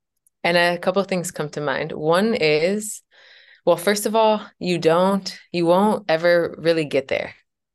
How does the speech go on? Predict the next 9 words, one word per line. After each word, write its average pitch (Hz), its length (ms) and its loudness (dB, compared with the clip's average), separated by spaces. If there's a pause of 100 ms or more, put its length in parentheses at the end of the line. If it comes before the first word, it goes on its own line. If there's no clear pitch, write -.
Like, 147 400 0
until 165 340 -2 (140)
you 175 280 2
are 170 60 4
fully, 160 560 0
like, 139 420 0
nirvana, 151 440 -2
like, 139 180 -2
self-realized, 147 840 0